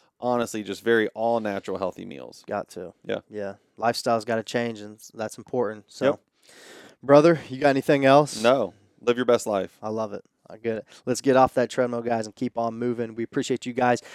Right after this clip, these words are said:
Speaker 2: Deliberately Link is on all audio platforms. If we are not on a platform that you desire, let us know. We'll see what we can do to get on there. Um, again, quick tidbit here, guys. Obviously, for our YouTube listeners, uh, or viewers, you might have seen a f-, little change right now in the no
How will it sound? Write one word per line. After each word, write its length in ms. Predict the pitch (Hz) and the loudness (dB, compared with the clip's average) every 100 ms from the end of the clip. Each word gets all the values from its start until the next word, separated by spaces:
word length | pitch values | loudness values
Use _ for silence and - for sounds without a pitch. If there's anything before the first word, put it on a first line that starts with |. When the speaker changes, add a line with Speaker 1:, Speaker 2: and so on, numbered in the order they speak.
| - - - | -20 -14 -2
Speaker 2:
Deliberately 360 | 131 127 127 | 0 2 2
Link 240 | 127 131 123 | 0 0 -2
is 100 | 113 | -4
on 140 | 123 | -4
all 300 | 123 139 135 - | 0 4 6 6
audio 300 | 131 135 123 | 4 4 0
platforms. 540 | - 131 117 143 123 | 2 2 2 -2 -6
If 140 | 120 147 | -6 -2
we 120 | 170 | -2
are 60 | 127 | -2
not 380 | 135 156 175 - | -4 2 2 4
on 140 | 143 | 0
a 40 | 120 | -2
platform 560 | - 156 - 151 135 | 0 2 2 -2 -6
that 100 | 120 | -8
you 200 | 117 143 | -10 -10
desire, 540 | 143 120 107 131 147 110 | -6 -6 0 2 2 0
let 180 | 117 196 | -2 -4
us 140 | - | -2
know. 160 | 175 185 | 0 0
We'll 180 | 110 123 | 0 -6
see 140 | 147 | -8
what 120 | 127 | -6
we 80 | 127 | -8
can 120 | - | -8
do 140 | 120 120 | -6 -6
to 80 | |
get 120 | 110 117 | -4 -4
on 180 | 117 113 | -4 -6
there. 200 | 117 110 - - - - | -6 -6 -10 -20 -14 -8
Um, 200 | 110 110 | -6 -6
again, 380 | 127 139 160 - _ - | -2 2 2 2 _ -4
quick 280 | 220 233 | 0 0
tidbit 360 | - 202 143 123 | 4 4 6 2
here, 140 | 135 123 | 2 0
guys. 300 | 131 131 - | 2 2 2
Obviously, 500 | 147 165 160 156 151 - | 2 2 0 -2 -4 -4
for 160 | 139 | -2
our 80 | 131 | -2
YouTube 360 | 127 151 170 143 | -4 -4 -2 0
listeners, 480 | 147 - 160 156 - _ _ | 0 -2 -4 -4 -6 _ _
uh, 420 | 127 127 127 123 131 | 0 2 4 2 0
or 200 | 123 120 | -4 -4
viewers, 520 | 117 151 147 143 - _ - | -2 0 2 0 -4 _ -12
you 100 | 127 | -2
might 160 | 135 | 0
have 100 | 131 | 0
seen 180 | - 143 | -4 -6
a 20 | |
f-, 180 | 123 - _ | -6 -10 _
little 240 | 131 143 143 | -4 -2 -2
change 440 | - 156 156 151 | 0 0 0 0
right 180 | 147 139 | 0 2
now 260 | 143 170 | 2 2
in 120 | 156 123 | 0 -4
the 80 | |
no 480 | 120 131 135 135 123 | -2 2 2 2 -2